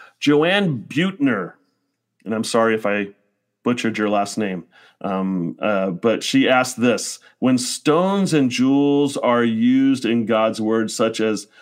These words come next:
um, for the twelve tribes of Israel, does this hold any power, purpose in today's culture, such as crystal use?" Okay, so on the ephod, now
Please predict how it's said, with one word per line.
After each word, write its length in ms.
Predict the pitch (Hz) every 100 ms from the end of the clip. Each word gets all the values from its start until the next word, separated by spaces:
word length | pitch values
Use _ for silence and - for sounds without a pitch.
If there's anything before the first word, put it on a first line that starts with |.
| - _
um, 380 | 110 104 101 -
for 260 | - 123 113
the 100 | 110
twelve 440 | - 123 123 123
tribes 360 | - 113 117 110
of 160 | 98
Israel, 440 | 107 110 107 90 90
does 180 | 104 104
this 160 | 135
hold 360 | - 135 135 117
any 180 | 123 117
power, 480 | - 117 120 123
purpose 480 | 120 - 117 120 117
in 80 | 101
today's 380 | - 107 107 107
culture, 520 | - 107 101 113 107 - - _ -
such 240 | 117 110
as 120 | 110
crystal 480 | - 123 117 - 92
use?" 460 | 87 78 - - - _ _ _ _ _ _ _ -
Okay, 460 | 123 147 92 - _ -
so 600 | - 135 131 131 123 -
on 240 | 156 190
the 160 | 208 202
ephod, 760 | 196 214 - 131 110 135 170 -
now 480 | 131 135 123 123 -